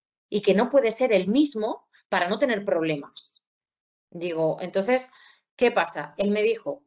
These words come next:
y es una realidad, o sea, realmente le, yo creo que no está al alcance de la dirección del colegio poder solventarlo, por un tema de dinero, como siempre. ¿Por qué? Porque si realmente quisieran tener a todos los niños bien,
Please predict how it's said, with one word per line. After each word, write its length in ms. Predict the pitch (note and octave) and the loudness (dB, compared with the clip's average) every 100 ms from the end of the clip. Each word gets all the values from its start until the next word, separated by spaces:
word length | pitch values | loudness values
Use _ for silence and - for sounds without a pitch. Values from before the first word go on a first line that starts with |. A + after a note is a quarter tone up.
| _ | _
y 140 | G#3 A#3 | -2 0
es 140 | A#3+ | 2
una 180 | D#4 C4+ | 2 2
realidad, 580 | A3 F#3+ E3 F#3+ G#3 F#3+ | 2 2 2 2 2 0
o 40 | |
sea, 180 | - F3 | -6 -8
realmente 680 | F3 G3+ A3 A#3 B3 A3 G3+ - | -2 -2 -2 -4 -4 -6 -8 -14
le, 140 | F#3 | -8
yo 140 | G#3 G#3 | -6 -2
creo 260 | A#3+ A#3+ | -2 -2
que 180 | A3+ F#3 | -2 -2
no 220 | F3+ G#3 | -2 -4
está 340 | A3+ - G3+ F#3+ | -4 -2 2 4
al 80 | |
alcance 560 | F3+ E3 E3 F#3 G3 D#3+ | 4 2 0 -2 -2 -2
de 160 | D3+ D#3 | 0 2
la 120 | D3+ | 2
dirección 440 | D3+ D#3 - F#3 | 0 -2 -4 0
del 140 | F3+ E3 | 0 0
colegio 400 | D#3 F#3 E3+ D#3 | 0 0 -2 -2
poder 180 | D#3 | -2
solventarlo, 720 | D#3+ E3+ D#3 D3+ F#3 F#3+ E3+ - - - _ - _ _ | -2 -4 -4 0 0 2 -2 -6 -18 -20 _ -20 _ _
por 140 | D#3+ | -4
un 120 | E3+ F#3+ | -2 0
tema 240 | F3+ G#3 | 0 0
de 120 | E3+ | -2
dinero, 420 | D3 D3 D3 C#3+ - | -2 -2 -2 -4 -6
como 280 | D#3+ D3+ D3 | -4 -4 -4
siempre. 540 | - E3+ D3+ C#3+ C#3+ - _ - _ | -6 -4 -2 -4 -12 -16 _ -20 _
¿Por 200 | G3 F#3 | 2 2
qué? 300 | G#3 F#3+ - - _ | 4 4 2 -12 _
Porque 240 | F#3+ F#3+ | 0 0
si 160 | - F#3+ | -2 -2
realmente 480 | F#3 G#3+ C4 C#4+ C#4 | 2 2 0 -4 -6
quisieran 500 | - C4 B3 A#3+ A3+ | -6 -4 -2 -2 -4
tener 280 | A3+ A#3 | -2 0
a 100 | F3+ | 0
todos 260 | E3 G3+ A3 | 2 2 4
los 180 | A3 G#3+ | 2 0
niños 520 | A3+ G#3 D#3 D#3 - | -2 -2 -2 -4 -8
bien, 880 | - G#3 G#3 G#3+ G#3+ G#3+ G#3 G3+ G3+ | 0 2 4 2 0 0 -2 -2 -6